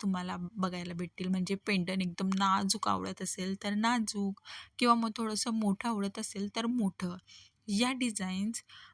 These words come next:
म्हणजे तुम्ही जर ड्रेस यूज करत असाल किंवा मग जीन्स वगैरे घालत असाल किंवा साडी, साडीवर यातलं जर तुम्ही हे लांबवालं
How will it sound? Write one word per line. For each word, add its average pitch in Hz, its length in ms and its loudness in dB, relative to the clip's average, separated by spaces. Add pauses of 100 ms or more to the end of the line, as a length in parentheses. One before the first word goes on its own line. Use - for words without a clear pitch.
म्हणजे 220 260 0 (100)
तुम्ही 202 200 2
जर 208 240 2
ड्रेस 185 440 2
यूज 202 240 -2
करत 196 320 -4
असाल 190 420 -4 (100)
किंवा 202 160 -2
मग 196 300 2
जीन्स 190 360 6
वगैरे 202 300 -2
घालत 202 360 -6
असाल 196 260 -6 (120)
किंवा 214 320 0
साडी, 185 420 -2 (340)
साडीवर 220 560 2
यातलं 208 360 -4
जर 247 140 -2 (100)
तुम्ही 226 240 0
हे 226 160 -2
लांबवालं 214 600 0